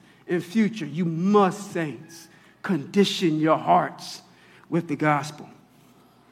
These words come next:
His blood cries out from the ground for justice. His blood cries out for the, from the ground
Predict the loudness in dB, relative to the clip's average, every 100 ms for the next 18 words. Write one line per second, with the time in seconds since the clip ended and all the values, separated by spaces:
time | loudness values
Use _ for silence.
0 | _ _ _ -20 _ _ _ _ _ -20
1 | _ _ _ _ _ _ _ _ -6 -2
2 | 4 4 8 8 8 8 4 4 0 0
3 | 0 0 -2 -4 -2 -2 -6 -18 -20 -20
4 | -20 _ _ _ _ _ _ _ -16 -10
5 | 0 0 2 2 2 4 0 0 -2 -6
6 | -6 -8 -4 -4 -2 -4 -4 -6 -10